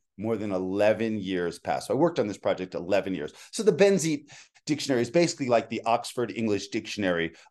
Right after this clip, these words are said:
uh, for the art world. It's, I believe, twenty thousand pages across thirteen or fourteen volumes. And it's basically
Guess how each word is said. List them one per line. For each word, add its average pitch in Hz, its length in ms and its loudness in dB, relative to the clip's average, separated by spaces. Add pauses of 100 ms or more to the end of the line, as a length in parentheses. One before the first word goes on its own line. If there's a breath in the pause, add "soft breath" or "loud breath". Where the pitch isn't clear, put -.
(100)
uh, 104 120 2 (120)
for 113 100 -2
the 107 200 -2
art 110 240 4
world. 95 240 2
It's, 95 100 -6
I 104 140 -2
believe, 104 520 -8 (360 soft breath)
twenty 165 380 2
thousand 120 420 4
pages 113 400 -4
across 101 360 2
thirteen 147 500 0
or 101 140 -2
fourteen 117 760 0
volumes. 101 460 2
And 101 100 -2
it's 92 120 -6
basically 127 680 0